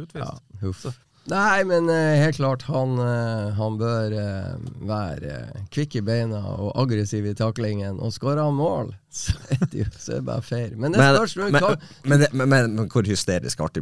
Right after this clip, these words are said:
Speaker 3: blir det ikke hvis, eh, Glimt leder fire null, og tre minutter på overtid så får han et gult kort for at han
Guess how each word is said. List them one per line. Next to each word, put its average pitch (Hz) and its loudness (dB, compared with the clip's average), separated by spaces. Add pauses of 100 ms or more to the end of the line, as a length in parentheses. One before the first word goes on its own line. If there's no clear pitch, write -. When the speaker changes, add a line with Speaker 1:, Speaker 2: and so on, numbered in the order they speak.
Speaker 3:
blir 71 -4
det 50 -10
ikke - -10
hvis, - -6 (180)
eh, 73 -6 (100)
Glimt 80 -2
leder 73 -2
fire 78 -2
null, 76 -4
og 64 -6 (180)
tre 87 -4
minutter 65 -8
på 80 -4
overtid 71 -8
så - -8
får 60 -8
han - -8
et - -8
gult 78 -4
kort 71 -4
for - -10
at - -10
han 65 -4